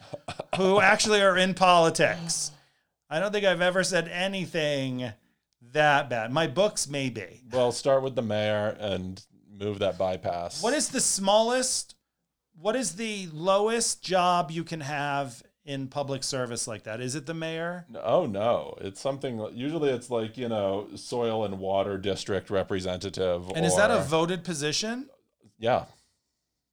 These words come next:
Speaker 2: There's things like that. Or, you know, uh, waste disposal district
Speaker 1: Oh, that doesn't sound good
Speaker 2: or
Speaker 1: for me.
Speaker 2: whatever. Like these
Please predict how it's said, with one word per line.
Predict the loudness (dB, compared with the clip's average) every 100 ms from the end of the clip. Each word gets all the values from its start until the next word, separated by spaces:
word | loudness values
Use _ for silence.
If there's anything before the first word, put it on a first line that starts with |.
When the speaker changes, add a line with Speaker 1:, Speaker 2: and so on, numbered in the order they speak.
| _
Speaker 2:
There's | -6 -2
things | 0 0 6
like | 6 6
that. | 2 2 0 0
Or, | 4 4
you | 2
know, | 2 2 2 -2 -8 _ _ _ _
uh, | -2 0 0
waste | 0 -2 -2
disposal | -4 -2 0 2 2 -2 -2
district | -2 -4 -4 -2 -2 -2 -6
Speaker 1:
Oh, |
that | -4 -4
doesn't | -8 -8
sound | -10 -12 -6
good | -4
Speaker 2:
or |
Speaker 1:
for |
me. | 0
Speaker 2:
whatever. | 4 4 4 2 2 0
Like | -2 -2
these | -2 -6